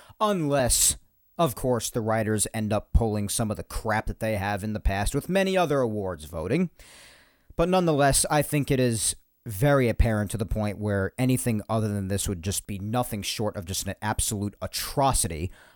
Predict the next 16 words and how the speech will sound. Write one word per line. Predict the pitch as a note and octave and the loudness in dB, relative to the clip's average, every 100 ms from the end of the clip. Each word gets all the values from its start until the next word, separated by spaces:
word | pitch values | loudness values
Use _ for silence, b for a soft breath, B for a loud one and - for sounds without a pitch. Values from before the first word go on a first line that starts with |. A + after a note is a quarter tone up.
| B | B
I'm | F#2+ F#2 | -8 -4
pretty | - C#3 C3+ | 0 2 2
sure | - C3 A#2+ A2+ | 2 2 2 2
that | F2 G#2 G2 - _ _ | 0 -2 -2 -4 _ _
Gerrit | A#2 G#2+ G#2+ | 0 0 0
Cole | - F#2+ F#2+ | -2 -2 -2
<laughs> | - | 4
is | - C#3+ | 6 6
the | D#3+ | 4
American | B2 A#2+ G#2+ A#2+ | 2 2 0 -2
League | G2+ F2+ | -4 -4
Cy | - A#2+ | 0 0
Young | A#2 G#2 | 0 -2
Award | G#2 G2 F#2 | -4 -4 -4
winner, | F2+ F2+ F#2 | -4 -6 -6
so | - A2+ G#2 | -2 0 0